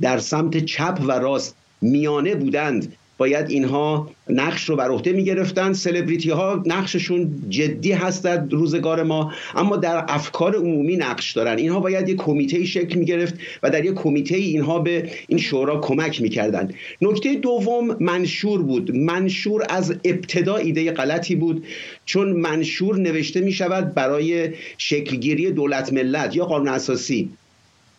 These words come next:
این جمع چنین نقشی رو از ابتدا نداشت. اینها نیاز به نیشن بیلدینگ یا در واقع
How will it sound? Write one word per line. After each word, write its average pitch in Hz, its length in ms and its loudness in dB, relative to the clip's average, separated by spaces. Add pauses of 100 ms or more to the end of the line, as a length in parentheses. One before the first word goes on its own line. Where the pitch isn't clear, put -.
(440)
این 190 260 4
جمع 180 440 0 (280)
چنین 156 380 2
نقشی 185 340 -2
رو 175 80 2
از 151 140 -2
ابتدا 139 400 0
نداشت. 185 580 0 (320)
اینها 160 300 2
نیاز 175 640 0
به 185 420 0 (380)
نیشن 151 540 0
بیلدینگ 147 680 2
یا 147 340 0 (360)
در 135 140 0
واقع 135 180 0